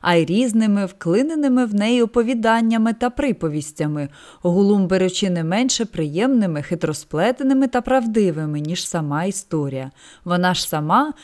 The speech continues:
снуючи далі свою добре чесану, сукану й мотану нитку, оповідає, що як тільки Парох зібрався потішити Карденія, до його слуху долинув плачливий голос, що квилив, проквиляв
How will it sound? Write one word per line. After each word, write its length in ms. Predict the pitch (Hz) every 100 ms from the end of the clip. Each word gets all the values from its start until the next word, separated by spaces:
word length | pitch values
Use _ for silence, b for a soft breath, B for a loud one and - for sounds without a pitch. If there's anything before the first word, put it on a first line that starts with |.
| B
снуючи 540 | - 233 247 226 -
далі 320 | 202 208 180 170
свою 380 | - 180 185
добре 420 | 170 180 190 165 165
чесану, 640 | - 202 185 - 160 165
сукану 540 | - 226 208 175 156
й 40 | 170
мотану 480 | 190 180 151 143 139
нитку, 540 | 180 311 - 269 262 B -
оповідає, 840 | 220 269 254 226 170 156 143 139 B B
що 160 | - 214
як 100 | 214
тільки 340 | - 349 277
Парох 420 | - 180 196 180 156
зібрався 560 | 180 175 180 175 175
потішити 640 | - 175 190 175 175 170
Карденія, 760 | 151 147 147 175 285 302 285 277 B B
до 100 | 185
його 220 | 185 165 165
слуху 440 | - 226 302 320
долинув 560 | 233 247 254 240 240 -
плачливий 680 | 156 151 - 196 240 247
голос, 560 | 180 196 180 143 143 - B -
що 220 | - 170
квилив, 580 | - 151 262 285 277 240
проквиляв 680 | - 233 214 220 208 196